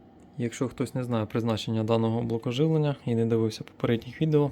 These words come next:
зараз я вам розповім. А, перша проблема, яка могла б бути за відсутності даного блоку, а, це, а, відсутність гальванічної розв'язки. Тобто у нас би низьковольтна частина і високовольтна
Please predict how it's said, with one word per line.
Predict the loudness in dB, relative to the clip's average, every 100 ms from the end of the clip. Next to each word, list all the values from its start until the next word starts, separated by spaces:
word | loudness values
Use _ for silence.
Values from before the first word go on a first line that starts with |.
| -2
зараз | -2 0 -2 -4
я | -2 0
вам | 0 -2
розповім. | -4 -4 0 0 0 -6 -20 -20 -20 -20 -8
А, | -4 -4
перша | -2 -4 -4
проблема, | -2 -2 2 2 4
яка | 4 2 2
могла | 2 2 2 0
б |
бути | 0 -4 0 0
за | 2
відсутності | 0 -4 -4 -4 -2 0
даного | 2 2 0 -2
блоку, | 0 -2 0 -2 -2 -4 -4
а, | -4 -2 -6
це, | -4 -2 0 -4 -8 -14
а, | -10 -8 -6
відсутність | -6 -6 -4 -4
гальванічної | 0 0 0 -2 -2 -2
розв'язки. | 0 0 0 -4 -14 -14 -20 -20 -8
Тобто | -8 -4 0
у | 0 2
нас | 0 0
би | 0 0 2
низьковольтна | -2 -2 -2 0 -2 -2 -4
частина | -4 -10 -2 0 0
і | -2 -4
високовольтна | -4 -4 -2 -2 2 0 2 -2